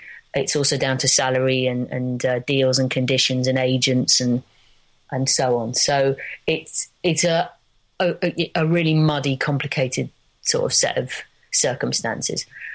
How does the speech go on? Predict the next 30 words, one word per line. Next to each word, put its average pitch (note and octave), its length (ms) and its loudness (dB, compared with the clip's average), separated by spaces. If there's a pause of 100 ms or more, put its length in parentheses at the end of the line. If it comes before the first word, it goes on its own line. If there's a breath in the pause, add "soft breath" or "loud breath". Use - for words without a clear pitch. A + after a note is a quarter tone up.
(140 loud breath)
Obviously, E3+ 320 2
the D3 60 2
midfield C#3 500 2
area B2+ 460 2
is B2+ 160 -2
the C3 80 2
one C3 300 0
I B2 120 -2
think B2+ 240 -2
that C3 160 -2
probably B2+ 340 -2
screams C3 380 2
out B2+ 260 0
and C3+ 100 2
may C#3 160 2
end C3+ 140 0
up C3+ 180 -2
being, C3+ 380 0 (600 loud breath)
being C#3+ 220 2
the C#3 120 2
costliest C3+ 920 0
one C#3 600 0
if, C#3+ 320 -4
uh, C#3 180 0
there's C3+ 260 0
a C3+ 40 -4
bad C3+ 260 0
injury C3+ 320 0
to - 120 -2
Coquelin, C3+ 720 -2